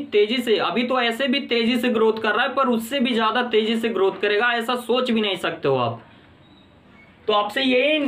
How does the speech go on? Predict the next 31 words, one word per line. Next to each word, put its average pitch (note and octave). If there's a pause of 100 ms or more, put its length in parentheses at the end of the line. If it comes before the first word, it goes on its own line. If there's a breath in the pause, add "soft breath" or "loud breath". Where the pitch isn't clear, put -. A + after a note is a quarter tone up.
(180)
निवेदन A3+
है B3+
कि B3+
नीतीश A3+
चाचा B3
आप B3
चुप C4
नहीं B3
बैठिए, B3+
कब A3+
तक C4
चुप C4
बैठिएगा? A#3
इस A3+
रोजगार G#3+
के B3+
प्रति B3
कुछ B3
ना C4
कुछ B3+
आप B3
करिए, A#3 (320)
कैसे B3
भी C#4+
करके A3+
करिए, C3+ (320 loud breath)
क्योंकि A3+
अभी B3+
आपको B3+
सर्वप्रथम B3+
ये C4